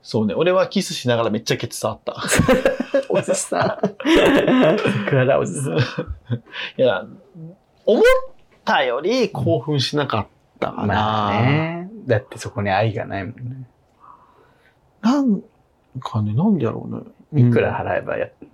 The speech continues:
Speaker 2: キスしてくれんの？千円？
Speaker 1: 千円。
Speaker 2: あ、千円でいいんだ。
Speaker 1: うん。
Speaker 2: お手頃。
Speaker 1: うん。
Speaker 2: <laughs> お手頃なキス。
Speaker 1: 友達さ、
Speaker 2: うん。
Speaker 1: 千円してさ。
Speaker 2: 口で？
Speaker 1: で、口で千円して、
Speaker 2: で渡した。うん。
Speaker 1: キスした後に、
Speaker 2: うん。
Speaker 1: 耳元で、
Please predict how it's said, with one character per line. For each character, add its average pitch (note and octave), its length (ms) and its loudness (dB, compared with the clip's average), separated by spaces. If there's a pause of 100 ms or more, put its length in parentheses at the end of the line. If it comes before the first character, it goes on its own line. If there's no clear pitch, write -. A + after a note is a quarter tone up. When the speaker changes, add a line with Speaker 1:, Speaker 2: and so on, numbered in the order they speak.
Speaker 2:
キ - 160 -10
ス - 140 -6
し - 80 -12
て F2 100 -8
く G#2 60 -8
れ - 80 -8
ん - 60 -12
の？ - 60 -16
千 B2+ 220 2 (100)
円？ C3 160 -12 (140)
Speaker 1:
千 A2+ 340 0
円。 A#2 100 -10 (220)
Speaker 2:
あ、 - 100 -4
千 G#3 240 0
円 C3 140 4
で G2 60 0
い G2 40 -4
い - 40 -6
ん G2+ 80 -8
だ。 - 200 -6
Speaker 1:
う C#3 60 -2
ん。 A2 300 0 (920)
Speaker 2:
お A#2 80 0
手 G2+ 160 -4
頃。 G#2+ 300 -6 (220)
Speaker 1:
う A2+ 40 2 (160)
ん。 G#3 60 4 (320)
Speaker 2:
<laughs> A3 360 -4
お A2+ 80 2
手 A2 160 0
頃 G#2 200 0
な G2 120 -4
キ A#2 60 2
ス。 A#2+ 60 6
Speaker 1:
友 - 0 -
達 A#2+ 280 0
さ、 G2+ 520 -4
Speaker 2:
う - 40 -10
ん。 - 20 -4
Speaker 1:
千 B2 280 2
円 G#2 300 -6 (1000)
し - 120 -6
て G#2+ 100 0
さ。 - 360 -8 (380)
Speaker 2:
口 A2 340 -2
で？ A2 300 0
Speaker 1:
で、 A2 80 -12
口 - 240 -12
で A2+ 80 -2
千 A2+ 220 0
円 G#2+ 140 -2
し - 140 -10
て、 - 20 -10
Speaker 2:
で B2+ 200 0
渡 A2+ 40 -2
し G2 40 -4
た。 F#2+ 60 -6
う A2 40 -10
ん。 A#2 60 -14
Speaker 1:
キ - 160 -16
ス G#2+ 100 -10
し - 100 -10
た G#2+ 120 -2
後 G#2 180 -8
に、 A#2 300 -4
Speaker 2:
う A#2+ 40 -6
ん。 G2+ 180 -6
Speaker 1:
耳 G#2+ 240 -2
元 G#2+ 260 -4
で、 G#2+ 300 -4